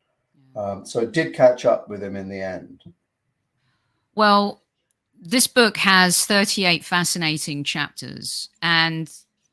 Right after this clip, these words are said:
Speaker 1: correct me if I'm wrong, but you started jotting down your memoirs in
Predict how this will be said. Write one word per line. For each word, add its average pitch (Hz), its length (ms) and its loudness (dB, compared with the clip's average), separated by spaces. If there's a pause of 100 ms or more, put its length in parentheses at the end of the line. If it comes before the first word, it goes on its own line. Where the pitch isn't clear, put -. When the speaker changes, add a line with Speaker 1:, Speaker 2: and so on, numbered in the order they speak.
(520)
Speaker 1:
correct 233 240 -10
me 262 100 -8
if 269 120 -8
I'm 226 220 2
wrong, 196 260 2
but 165 120 -8
you 240 200 -8
started 220 800 -4 (140)
jotting 196 460 -6
down 175 640 -4
your 165 220 -8
memoirs 160 680 -4
in 151 340 -8